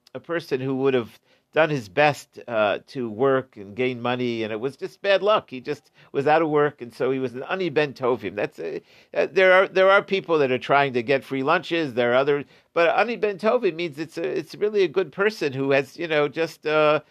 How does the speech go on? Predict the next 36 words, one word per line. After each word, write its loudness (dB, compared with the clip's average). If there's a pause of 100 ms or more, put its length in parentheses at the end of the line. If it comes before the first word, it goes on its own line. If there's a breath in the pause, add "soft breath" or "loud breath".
(220 soft breath)
uh, 4
bad 2
luck. 0 (340 soft breath)
So -20
Yair 4
Minachasav, 2
his, -4
he -2
went 0
down 2
from -10
his -6
property, 0 (360)
it, -14
his -10
property 0
just, -4
it -6
left 2
him. -12 (100)
<laughs> -14
The -8
money 2
left 2
him. -10 (440 soft breath)
That's -14
the -12
way 0
it -4
goes 0
sometimes. -10
The, -2
the -4
stocks 0
went -4
down. -6